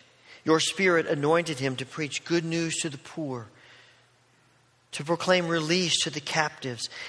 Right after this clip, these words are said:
and recovery of sight to the blind, to set at liberty those who are oppressed,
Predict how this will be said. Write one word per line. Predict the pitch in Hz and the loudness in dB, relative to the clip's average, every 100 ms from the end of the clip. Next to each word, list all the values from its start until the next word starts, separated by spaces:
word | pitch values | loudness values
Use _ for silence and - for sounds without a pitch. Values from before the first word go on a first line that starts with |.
| - | -2
and | 160 156 | 0 2
recovery | 147 175 196 190 | 2 4 4 4
of | 170 | 2
sight | - 180 180 175 | 4 6 4 2
to | 175 | -4
the | 156 | -2
blind, | 143 143 160 160 139 123 - - - | -2 2 4 4 0 -4 -10 -16 -8
to | - | 0
set | 165 - 202 214 | 4 4 4 4
at | 196 170 | 4 4
liberty | 170 196 190 165 143 | 2 4 2 0 0
those | 139 170 170 - | 4 4 2 0
who | 165 151 | 2 4
are | 147 139 | 4 2
oppressed, | 143 - 151 131 117 - - | -4 -4 -4 -4 -4 -4 -6